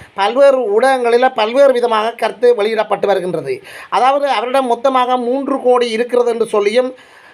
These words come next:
ஏழு கோடி இருக்கிறது என்று சொல்லியும், இல்லை, இல்லை, ஒன்பது கோடி இருக்கின்றது என்று சொல்லியும், இல்லை, அவரிடம் ஐம்பது கோடி ரூபாய் வரை அவரிடம் சொத்து மதிப்பு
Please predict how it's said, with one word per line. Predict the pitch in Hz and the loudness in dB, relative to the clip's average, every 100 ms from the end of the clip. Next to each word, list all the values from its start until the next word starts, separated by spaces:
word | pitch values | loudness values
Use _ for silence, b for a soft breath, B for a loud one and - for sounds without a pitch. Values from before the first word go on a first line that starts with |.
| B | B
ஏழு | 170 208 285 320 | -2 2 2 0
கோடி | 262 269 254 | 0 0 2
இருக்கிறது | 233 233 240 247 240 | 0 -2 0 2 2
என்று | 220 | 0
சொல்லியும், | 208 208 202 247 262 | 0 0 2 0 -2
இல்லை, | 196 240 277 277 | -2 0 2 0
இல்லை, | 262 254 | 0 0
ஒன்பது | 214 233 285 294 | 0 0 -2 -2
கோடி | 247 254 240 | 0 0 0
இருக்கின்றது | 240 240 240 233 220 | -4 -4 -2 0 2
என்று | 214 214 | 2 0
சொல்லியும், | 220 202 220 277 302 B B B | 0 0 0 -2 -4 B B B
இல்லை, | 220 294 | 2 2
அவரிடம் | 277 254 262 277 | 2 0 -2 -2
ஐம்பது | 208 233 294 302 | -2 -2 -2 0
கோடி | 269 262 | 0 0
ரூபாய் | 254 254 240 | 0 2 2
வரை | 233 247 269 269 | 0 0 -2 -2
அவரிடம் | 202 247 262 262 | -2 0 -2 -2
சொத்து | 226 214 285 | -6 -4 -2
மதிப்பு | 262 254 254 262 254 | 0 -2 -2 0 0